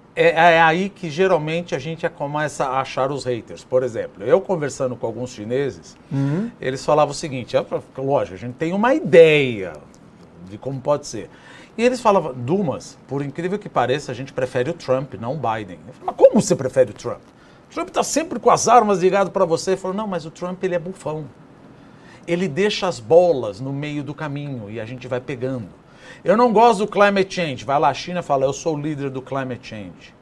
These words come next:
Speaker 1: "Eu não gosto de acordos internacionais." Vai lá, a China e faz um, um acordo internacional com toda a Ásia.
Speaker 2: Deixou o
Speaker 1: "Eu não
Speaker 2: Transpacífico.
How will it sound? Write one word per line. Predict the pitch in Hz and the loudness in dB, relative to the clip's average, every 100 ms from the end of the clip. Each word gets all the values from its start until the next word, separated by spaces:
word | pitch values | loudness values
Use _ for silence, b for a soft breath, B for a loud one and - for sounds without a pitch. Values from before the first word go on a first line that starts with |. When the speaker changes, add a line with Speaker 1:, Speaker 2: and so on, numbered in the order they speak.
| B B B | B B B
Speaker 1:
"Eu | - 220 | 0 4
não | 240 | 4
gosto | 190 202 233 240 - 214 | 6 6 6 2 -2 -6
de | 165 160 202 196 180 185 | -6 -4 -2 2 2 2
acordos | 165 165 196 196 151 165 | 0 2 2 2 0 -6
internacionais." | 180 175 165 156 160 143 120 | 0 2 2 -4 -6 -4 -4
Vai | 123 135 | -2 -2
lá, | 151 | -2
a | 139 | -4
China | - 151 | -8 -10
e | 160 | -6
faz | 151 151 147 | -4 -2 -4
um, | 147 107 B B B | -6 -10 B B B
um | 143 | -2
acordo | 139 - 156 151 147 | -2 0 0 2 -2
internacional | 135 139 143 139 135 143 139 | -4 -4 -4 -6 -4 -2 -2
com | 147 135 | -4 -6
toda | 147 147 | -4 0
a | 135 131 131 | 2 2 -2
Ásia. | 98 87 - | -4 -10 -6
Speaker 2:
Deixou | 131 - 147 | -6 -4 -4
o | 151 | 0
Speaker 1:
"Eu | |
não | 190 240 | 2 4
Speaker 2:
Transpacífico. | 247 | 4